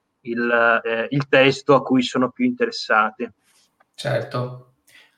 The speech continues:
Speaker 2: Bene, adesso parlo, i-, indico anch'io cosa faccio, perché altrimenti
Speaker 1: Presentati. <laughs>
Speaker 2: mi presento, buongiorno. Allora,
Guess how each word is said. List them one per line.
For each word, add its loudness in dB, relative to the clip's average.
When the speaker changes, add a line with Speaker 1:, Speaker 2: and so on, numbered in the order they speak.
Speaker 2:
Bene, 0
adesso 2
parlo, 2
i-, -16
indico -6
anch'io -2
cosa -2
faccio, 0
perché -2
altrimenti 2
Speaker 1:
Presentati. 4
<laughs> 4
Speaker 2:
mi -2
presento, 0
buongiorno. 0
Allora, 6